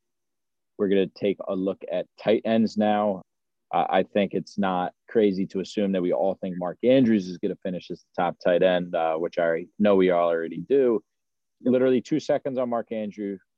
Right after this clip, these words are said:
and then we'll go into sleepers. Let's say Andrews, you know, has to miss some time during the year. Who can maybe assert themselves as the second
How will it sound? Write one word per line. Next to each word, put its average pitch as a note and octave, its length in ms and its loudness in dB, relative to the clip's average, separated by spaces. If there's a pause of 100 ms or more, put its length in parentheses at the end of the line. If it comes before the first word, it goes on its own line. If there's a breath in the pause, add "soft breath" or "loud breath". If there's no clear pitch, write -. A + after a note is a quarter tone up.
(300)
and G#2+ 140 -2
then G#2+ 160 0
we'll G#2 120 2
go G2+ 240 0
into G2 340 -4
sleepers. - 800 -8
Let's F#2+ 240 -2
say F2+ 200 4
Andrews, F2 540 -2
you F#2 60 -2
know, D#2 120 -6
has G2 200 -4
to G2+ 80 0
miss F#2+ 220 2
some F2 140 -6
time F2+ 340 2
during F2 240 2
the F2 80 2
year. F2 340 4 (220)
Who B2 120 4
can A2 300 4 (920)
maybe A#2+ 480 4 (1000)
assert C#3 300 0
themselves G2+ 440 -4
as F#2 220 -8
the F#2 380 -6
second G2 560 -2